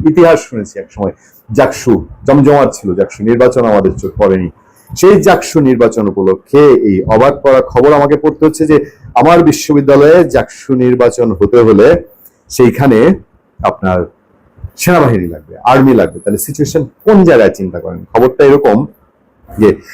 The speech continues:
জাহাঙ্গীরনগর বিশ্ববিদ্যালয় কেন্দ্রিক শিক-, আহ, ছাত্র, জাহাঙ্গীরনগর বিশ্ববিদ্যালয় কেন্দ্রীয় শিক্ষার্থী সংসদ জাকসু ও হল সংসদ নির্বাচনে নিরাপত্তা নিশ্চিতের জন্য ক্যাম্পাসে তিন দিন স্ট্রাইকিং ফোর্স হিসেবে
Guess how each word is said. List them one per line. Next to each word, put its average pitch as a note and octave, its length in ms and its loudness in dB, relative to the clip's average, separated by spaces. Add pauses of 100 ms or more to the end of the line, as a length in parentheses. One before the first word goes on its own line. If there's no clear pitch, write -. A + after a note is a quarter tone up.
(200)
জাহাঙ্গীরনগর E3+ 420 2
বিশ্ববিদ্যালয় F3 480 2
কেন্দ্রিক E3+ 340 0
শিক-, - 560 -18
আহ, G2+ 380 0
ছাত্র, - 360 -8 (300)
জাহাঙ্গীরনগর F3+ 320 2
বিশ্ববিদ্যালয় E3 360 2
কেন্দ্রীয় D#3+ 380 2 (420)
শিক্ষার্থী G#3 840 -2
সংসদ G#2+ 760 -2
জাকসু A#2 640 -2 (600)
ও A#2+ 40 2
হল A#2+ 340 4
সংসদ E3+ 360 -4
নির্বাচনে C#3+ 420 0
নিরাপত্তা C3+ 420 0
নিশ্চিতের B2 460 0
জন্য G2+ 200 -2
ক্যাম্পাসে A#2 420 -2
তিন D#3+ 480 0
দিন D3 220 2
স্ট্রাইকিং C#3 480 0
ফোর্স C3+ 320 -2
হিসেবে G#2 320 -2